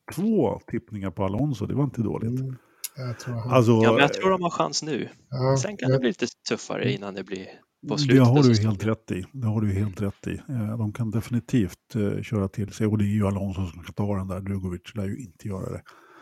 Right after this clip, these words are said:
Speaker 1: Det ska,
Speaker 2: Nej.
Speaker 1: då, då är det en skräll av stora mått faktiskt, måste jag ändå säga.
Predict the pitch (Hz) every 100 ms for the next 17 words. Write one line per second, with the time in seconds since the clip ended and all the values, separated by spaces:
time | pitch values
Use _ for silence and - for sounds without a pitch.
0 | - _ 113 98 113 104 107 110 113 120
1 | 127 131 117 110 - 117 110 104 95 98
2 | - - 104 101 87 - - - - -
3 | - _ _ _ 95 92 95 101 -